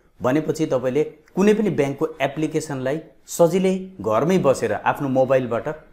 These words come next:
प्रयोग गर्न सक्नुहुन्छ। हामी मध्येबाट धेरै साथीहरूले मोबाइल ब्याङ्किङ एक्टिभेट गराउने बेलामा मोबाइल ब्याङ्किङ एक्टिभेटको लागि फर्म त एप्लाई गर्नुहुन्छ, तर घरमा आएर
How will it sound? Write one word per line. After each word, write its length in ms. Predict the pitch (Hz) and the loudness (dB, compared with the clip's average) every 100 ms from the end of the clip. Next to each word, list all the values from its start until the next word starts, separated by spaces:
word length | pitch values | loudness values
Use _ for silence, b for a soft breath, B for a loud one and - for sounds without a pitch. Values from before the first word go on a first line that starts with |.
| - | -2
प्रयोग 240 | 156 147 | 2 2
गर्न 200 | 104 92 | 2 -2
सक्नुहुन्छ। 420 | 95 85 80 82 - | -6 -10 -10 -14 -6
हामी 240 | 95 123 190 | 0 0 2
मध्येबाट 380 | 202 190 180 180 | 0 -2 -2 -2
धेरै 280 | 143 110 | -2 -2
साथीहरूले 520 | 135 143 123 107 165 - | -2 -4 -4 -4 -4 -4
मोबाइल 380 | 117 139 165 185 | 0 4 6 4
ब्याङ्किङ 420 | 160 151 139 165 165 165 | 2 -2 -2 -4 -2 0
एक्टिभेट 460 | 160 - 196 208 | 0 2 2 2
गराउने 380 | 165 143 139 143 | 2 2 2 0
बेलामा 400 | 120 104 98 127 - | 0 0 -2 -8 -8
मोबाइल 360 | 117 139 160 185 | 0 4 6 4
ब्याङ्किङ 340 | 180 180 185 185 - | 2 -2 -4 -6 -8
एक्टिभेटको 500 | - 175 165 165 170 | -6 -2 -2 -2 0
लागि 240 | 165 156 | 0 -2
फर्म 280 | 156 156 160 | -2 0 0
त 60 | |
एप्लाई 380 | - 113 127 147 | 0 -2 0 0
गर्नुहुन्छ, 480 | 127 139 131 95 - | 0 -2 -2 -6 -8
तर 320 | 143 - 170 | -14 2 4
घरमा 400 | 156 98 123 180 | 4 4 4 6
आएर 260 | 151 117 | 6 4